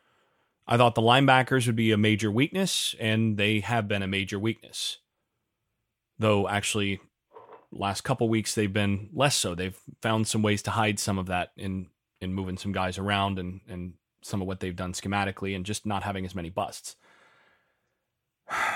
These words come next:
And then I thought the secondary overall,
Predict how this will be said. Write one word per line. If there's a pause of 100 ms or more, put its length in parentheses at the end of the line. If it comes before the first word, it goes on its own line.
(220)
And
then (640)
I
thought
the
secondary (500)
overall,